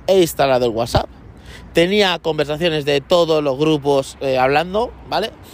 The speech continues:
Eh, incluso gente mandándome mensajes privados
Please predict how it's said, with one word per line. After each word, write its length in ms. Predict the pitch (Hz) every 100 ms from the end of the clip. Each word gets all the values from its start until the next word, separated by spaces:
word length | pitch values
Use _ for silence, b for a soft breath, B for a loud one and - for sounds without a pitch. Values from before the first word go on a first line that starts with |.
| B B B B - -
Eh, 300 | 170 156 160
incluso 640 | 156 180 - 175 156 147 - - -
gente 440 | 196 180 190 175
mandándome 360 | 170 175 175 165
mensajes 320 | 160 175 -
privados 380 | 160 165 226